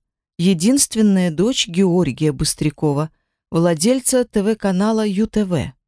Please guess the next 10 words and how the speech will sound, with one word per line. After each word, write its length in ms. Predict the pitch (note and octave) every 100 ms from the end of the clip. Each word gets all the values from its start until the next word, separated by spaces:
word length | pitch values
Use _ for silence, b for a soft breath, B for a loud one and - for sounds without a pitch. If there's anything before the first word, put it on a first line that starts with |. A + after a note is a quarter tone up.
| _ _ _ _ _ _ _ _ _ _
Когда-то 480 | - E3 D#3 D4 C#4+
мы 120 | C4
с 120 | A#3+ B3
ней 180 | C4
уже 180 | B3 A#3
сталкивались 840 | A#3+ - F4 D#4+ - F#3 F#3 F#3+ A3+
нос 200 | A#3 -
к 80 | B3+
носу, 360 | B3+ F3 D#3
правда, 420 | E3+ G#3+ F#3+ G#3